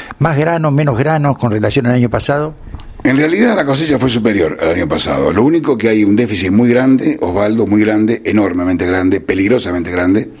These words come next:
Speaker 2: es la menor cosecha de trigo de los últimos ciento once años. A tal punto que, aunque el gobierno lo quiera desmentir, lo venimos diciendo hace tres meses, Argentina va a recibir prestado trescientas mil toneladas de trigo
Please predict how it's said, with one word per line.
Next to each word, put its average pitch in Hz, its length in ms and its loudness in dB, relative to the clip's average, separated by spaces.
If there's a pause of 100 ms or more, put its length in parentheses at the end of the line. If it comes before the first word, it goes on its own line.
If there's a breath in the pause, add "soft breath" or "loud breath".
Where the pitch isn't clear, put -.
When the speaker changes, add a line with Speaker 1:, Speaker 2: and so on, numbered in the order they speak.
(800 loud breath)
Speaker 2:
es 135 320 0 (140)
la 110 280 2
menor 143 320 2
cosecha 123 420 0
de 98 100 0
trigo 120 420 2
de 98 120 -4
los 95 200 -2
últimos 110 380 2
ciento 123 460 0
once 101 420 -2
años. 60 440 -6 (440 loud breath)
A 120 180 0
tal 190 220 0
punto 104 580 -2 (220)
que, - 100 -4
aunque 87 180 -2
el 87 80 0
gobierno 107 280 2
lo 95 100 -2
quiera 101 220 0
desmentir, 92 640 -2 (400 loud breath)
lo - 80 0
venimos 113 280 4
diciendo 113 320 2
hace 98 140 -2
tres 101 180 -2
meses, - 440 -2 (200 loud breath)
Argentina 113 720 0 (380 loud breath)
va 104 240 0
a 127 40 2
recibir 117 460 2
prestado 139 680 -2 (320 loud breath)
trescientas 92 640 -2
mil 120 300 4
toneladas 98 500 -2
de 87 100 -6
trigo 107 460 0